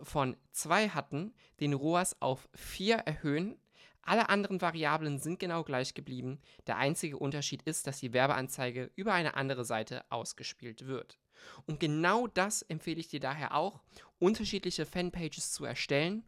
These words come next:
und auch die Werbeanzeigen dementsprechend auf diese Fanpage anzupassen, damit sie eher wie ein Beitrag wahrgenommen werden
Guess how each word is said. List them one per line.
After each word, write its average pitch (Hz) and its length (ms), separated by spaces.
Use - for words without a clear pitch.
und 151 120
auch 165 140
die 151 180
Werbeanzeigen 160 720
dementsprechend 175 720
auf 156 160
diese 156 220
Fanpage 156 480
anzupassen, 170 800
damit 143 240
sie 147 120
eher 156 200
wie 147 80
ein 131 160
Beitrag 165 480
wahrgenommen 143 460
werden 127 320